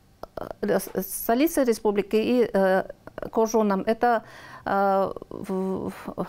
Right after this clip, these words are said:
в разрезе, м, Артышты. А, в настоящее время подготовительная работа по рем-, капитальному ремонту, э, э, протяженностью два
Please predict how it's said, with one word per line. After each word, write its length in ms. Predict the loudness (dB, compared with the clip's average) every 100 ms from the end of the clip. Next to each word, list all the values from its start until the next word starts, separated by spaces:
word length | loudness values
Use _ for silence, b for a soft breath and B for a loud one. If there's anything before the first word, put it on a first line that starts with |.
| B
в 60 | -2
разрезе, 560 | 0 2 2 2 4 2 2
м, 380 | 0 0 -2 -4 -14 B B B -2
Артышты. 760 | -2 0 -2 0 0 2 2 -2 -8
А, 420 | -2 0 2 0 0
в 40 |
настоящее 520 | -2 4 4 4 4
время 280 | 2 4 4
подготовительная 760 | 2 0 2 2 4 2 4
работа 400 | 2 2 0 0
по 300 | 0 0 0 -2 B B B
рем-, 300 | 2 2 2 0
капитальному 640 | -2 -2 0 2 4 4
ремонту, 880 | 4 4 4 4 2 2 2 2 -2 -6 -6
э, 80 | -4 -2
э, 100 | -4 -4 -4
протяженностью 920 | -2 0 2 4 2 2 2 2 0
два 360 | -2 0 0